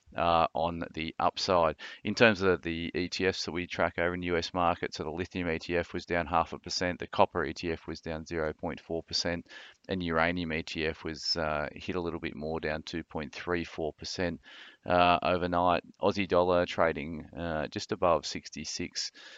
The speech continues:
uh, U S cents, sixty-six oh three. So it was down, uh, about a percent last night. In U S,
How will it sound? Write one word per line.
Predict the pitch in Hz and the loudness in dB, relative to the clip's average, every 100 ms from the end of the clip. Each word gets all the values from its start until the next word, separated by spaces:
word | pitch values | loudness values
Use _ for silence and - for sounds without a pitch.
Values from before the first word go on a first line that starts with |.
| - _ | -20 _
uh, | 92 90 80 | 4 4 4
U | 85 85 | 2 2
S | 80 | 2
cents, | - 107 92 | 0 -2 -2
sixty-six | - - 80 - 87 - - - | -8 -10 -10 -6 -6 -6 -8 -2
oh | 80 80 | 0 0
three. | - 98 92 | 2 2 4
So | 95 | 4
it | 104 | 4
was | - 90 | 2 -4
down, | 85 82 82 80 - - - | -2 0 0 -2 -10 -20 -8
uh, | - 85 | 2 2
about | - 90 85 | 6 6 6
a | |
percent | - - 87 - | 4 -2 -2 0
last | 71 82 - | -2 -2 0
night. | 82 76 | 0 0
In | 87 | 0
U | 87 90 | 2 4
S, | 85 - - | 2 0 -6